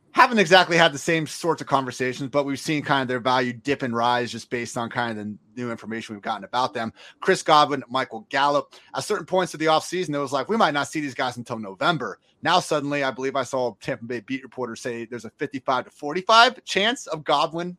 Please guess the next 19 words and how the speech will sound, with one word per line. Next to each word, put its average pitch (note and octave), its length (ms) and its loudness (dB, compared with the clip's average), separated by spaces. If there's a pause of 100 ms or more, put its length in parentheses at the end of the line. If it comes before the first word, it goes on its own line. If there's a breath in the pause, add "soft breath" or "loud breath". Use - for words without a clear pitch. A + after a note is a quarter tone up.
playing. G3 400 0
I C#3 80 0
love C#3+ 220 0
that C#3+ 100 -2
he C#3+ 80 -4
didn't C#3 260 -8
pull C3+ 160 -4
up C3+ 140 -4
a B2 40 -20
fifty-fifty. C3+ 640 -8
We C3+ 120 -6
got B2 180 -6
fifty-five B2+ 500 -6
forty-five D3+ 560 0 (360 loud breath)
there, E3+ 340 2
uh, D3+ 120 2
in D3 100 -2
week D3+ 200 -6
one. D#3 300 0